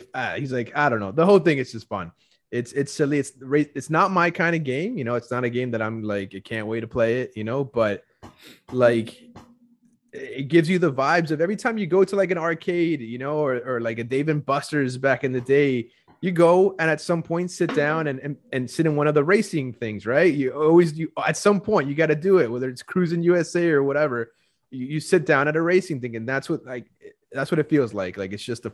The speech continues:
fun arcade racing game. It is a little bit overwhelming when you gotta go and buy a car. Like, to, I, gosh, I don't know which one to buy.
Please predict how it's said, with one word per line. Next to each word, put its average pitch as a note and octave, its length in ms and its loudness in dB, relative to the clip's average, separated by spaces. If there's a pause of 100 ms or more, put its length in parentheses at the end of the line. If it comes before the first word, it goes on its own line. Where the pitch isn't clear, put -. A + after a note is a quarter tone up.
(120)
fun D3 460 0 (140)
arcade C3+ 680 -4 (360)
racing A#2+ 480 -4
game. A#2 440 -6 (360)
It B2 100 0
is F#3 140 4
a G#3+ 60 4
little A3 180 6
bit G3 240 2
overwhelming D#3+ 680 -2
when B2+ 100 -6
you B2 140 -6
gotta C3 240 2
go C3 160 0
and B2 100 -4
buy A#2 200 2
a A2 40 -2
car. A2 400 0
Like, G2+ 220 -4
to, G2 120 -14 (120)
I, - 80 -10 (200)
gosh, - 400 -12
I - 80 -12
don't A2 140 -8
know G#2+ 140 -8
which G2+ 180 -8
one G#2 140 -10
to - 100 -20
buy. C3 440 -6